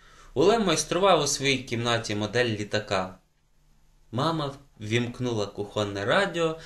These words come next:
щоб Анна не почувалася дуже самотньо.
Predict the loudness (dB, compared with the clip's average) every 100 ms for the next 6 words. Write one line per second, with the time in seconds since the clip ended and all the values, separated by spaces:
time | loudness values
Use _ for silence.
0 | -16 -6 -2 -2 -2 0 0 0 -2 -2
1 | -4 -6 -6 -4 -2 -2 -2 -2 -2 -2
2 | -2 -2 0 0 -2 -8 -12